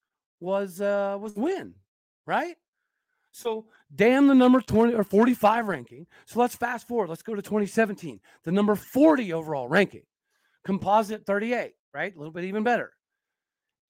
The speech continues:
Is that where we should be? No. Is that where we typically are? Yes. Okay, so what does that mean, or what did it mean? Because as we get up to the classes, you,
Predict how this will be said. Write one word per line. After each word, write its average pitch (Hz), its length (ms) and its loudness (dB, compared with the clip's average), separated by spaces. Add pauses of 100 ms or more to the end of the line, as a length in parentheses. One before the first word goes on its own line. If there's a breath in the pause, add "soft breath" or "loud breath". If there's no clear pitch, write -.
(200)
Is 147 220 -6
that 135 240 -2
where 151 120 -6
we 170 100 -6
should 110 300 -16
be? 180 280 -14 (100)
No. 208 380 0
Is 113 120 -16
that 123 140 -16
where 156 160 -10
we 175 100 -8
typically 185 540 -8
are? 180 280 -4
Yes. 196 420 -6
Okay, 165 280 -10
so 190 180 -6
what 156 320 -10
does 185 200 -10
that 123 240 -10
mean, 170 260 0
or 107 80 -8
what 156 220 -2
did 262 200 8
it 208 140 6
mean? 113 240 -12 (440 soft breath)
Because 180 340 -6 (720 soft breath)
as 190 260 8
we 226 200 2
get 233 420 6
up 240 360 4
to 233 220 -2
the 233 80 -4
classes, 247 560 -2
you, 151 180 -6